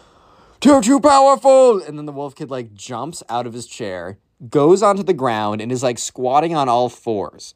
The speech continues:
And the subscriber's like, "Oh, God, no, no, no." And that's when the wolf kid's like,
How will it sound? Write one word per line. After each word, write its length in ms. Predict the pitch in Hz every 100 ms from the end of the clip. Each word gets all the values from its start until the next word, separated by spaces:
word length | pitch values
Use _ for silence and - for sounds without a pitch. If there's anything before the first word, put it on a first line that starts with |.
| -
And 380 | 107 110 104 107
the 100 | 104
subscriber's 560 | - - 113 104 101
like, 160 | 85 -
"Oh, 160 | - _
God, 360 | - - - -
no, 160 | - -
no, 140 | 85
no." 380 | 92 92 92 95 - _ -
And 100 | 127
that's 220 | 147 -
when 80 | 143
the 60 |
wolf 260 | 139 143 -
kid's 200 | 135 123
like, 240 | 135 -